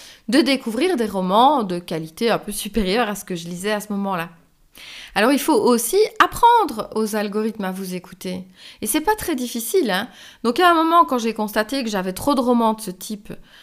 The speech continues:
j'ai commencé à lui dire deux, trois fois, « Pas intéressé, pas intéressé, masquer la publication, pas intéressé. » Et hop, il me proposait autre chose, je lui disais, « Ok, j'aime bien. » C'est simple, je likais ce qu'il voulait lui dire, « J'en veux d'autres. »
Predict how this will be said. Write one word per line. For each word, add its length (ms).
j'ai 300
commencé 760
à 140
lui 200
dire 280
deux, 140
trois 180
fois, « 320
Pas 100
intéressé, 640
pas 160
intéressé, 640
masquer 320
la 80
publication, 600
pas 180
intéressé. » 580
Et 500
hop, 160
il 100
me 60
proposait 480
autre 200
chose, 400
je 60
lui 80
disais, « 460
Ok, 220
j'aime 260
bien. » 380
C'est 160
simple, 420
je 160
likais 560
ce 140
qu'il 140
voulait 260
lui 240
dire, « 340
J'en 180
veux 180
d'autres. » 300